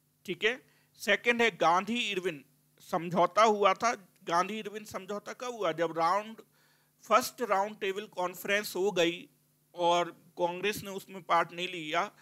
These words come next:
तो इरविन के ऊपर दबाव था कि गांधी जी को भी उसमें सम्मिलित किया जाए, तो एक समझौता हुआ नाइनटीन थर्टी वन में। उसके बाद ये जो गांधी जी हैं, वो कहाँ पर गए थे? सेकंड राउंड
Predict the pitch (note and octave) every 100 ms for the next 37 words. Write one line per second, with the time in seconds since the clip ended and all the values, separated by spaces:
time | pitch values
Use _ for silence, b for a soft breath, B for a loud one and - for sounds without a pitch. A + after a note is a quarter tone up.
0 | b b - F3 - F#3 F#3 A3 A3 G3+
1 | - F3+ E3 D#3+ D#3+ - G3 - E3+ D#3
2 | D#3+ F3+ E3 E3 _ E3 D#3+ A#3 G3 -
3 | F#3+ G#3 E3+ D#3 G#3+ - F#3+ E3+ D#3+ A#2
4 | - _ _ _ - F#3+ - F3 D#3 E3
5 | E3+ G#3+ G#3 F#3+ F3 E3 F3+ G3 G#3 D#3
6 | F3 D#3+ E3 F3+ C4+ - b b b _
7 | F3 - G#3 F3 E3 F3+ - _ _ _
8 | _ _ _ _ _ E3+ F3 A#3 - b
9 | b b b b C#3 D3+ D3+ F3+ D#3+ D#3+
10 | F3+ G#3+ F#3+ F3 D#3+ F3+ B3+ E3+ F3 F3
11 | F3 E3+ F3 F3 F#3 C4+ C4+ - E3 D#3
12 | G#3 A#3 A#3+ - - D#3+ D#3+ F#3+